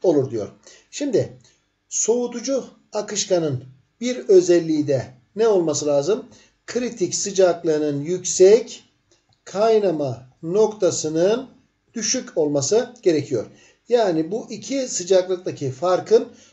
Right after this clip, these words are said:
çok fazla olması gerekiyor. N ikiyi seçemez, kritik sıcaklığı yüksek. Bromun kritik sıcaklığı yüksek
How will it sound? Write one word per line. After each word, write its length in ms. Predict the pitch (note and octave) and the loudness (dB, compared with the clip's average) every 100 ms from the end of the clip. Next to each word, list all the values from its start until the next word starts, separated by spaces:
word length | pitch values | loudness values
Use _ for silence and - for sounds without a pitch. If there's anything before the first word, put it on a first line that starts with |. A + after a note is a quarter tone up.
| _ | _
çok 280 | - - - | 0 0 0
fazla 360 | - E3 C#3 E3+ | 2 2 4 2
olması 520 | F#3 D3+ C3 A#3 B3 B3 | 2 0 0 2 2 2
gerekiyor. 400 | F3 C3+ A2+ - - - _ - | 0 0 -6 -8 -12 -20 _ -2
N 60 | A#3 | -2
ikiyi 560 | B3 - A#3+ F#3+ D3+ | -2 -4 0 0 0
seçemez, 540 | - G#3 G3+ F3 A#3 - | -8 -6 -2 0 0 -2
kritik 300 | G#3+ G3 F#3+ | -4 -8 -8
sıcaklığı 540 | - E3+ D#3+ D#3+ C3+ - - _ - | -2 0 0 -2 -4 -4 -16 _ -12
yüksek. 680 | E3+ D#3+ - E3 G3+ - - _ _ _ _ _ _ _ _ _ _ _ - - - D#3 | -8 -6 0 2 2 0 -20 _ _ _ _ _ _ _ _ _ _ _ -20 -20 -20 -2
Bromun 640 | D#3+ G#3 G#3+ D4 D4 - | 6 6 6 2 -2 -10
kritik 380 | - G#3 G#3 C#4 | -8 -6 -6 -6
sıcaklığı 520 | - G#3+ G3+ G3 D3 | -2 4 4 4 0
yüksek 540 | B2+ G#3+ - C#4 D4+ | 0 -4 -2 -2 -2